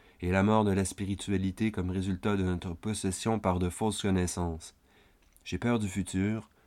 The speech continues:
des Chinois, des cataclysmes, des désastres apocalyptiques. » Fin des guillemets.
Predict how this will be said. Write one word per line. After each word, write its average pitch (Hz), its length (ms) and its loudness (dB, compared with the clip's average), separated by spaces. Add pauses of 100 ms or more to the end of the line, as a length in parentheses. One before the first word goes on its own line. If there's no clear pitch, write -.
(340)
des 87 120 -4
Chinois, 95 500 2 (420)
des - 80 -6
cataclysmes, 98 760 -2 (360)
des 90 100 -2
désastres 95 640 0
apocalyptiques. » 90 960 -2 (560)
Fin 85 180 -4
des 80 100 -2
guillemets. 78 460 -6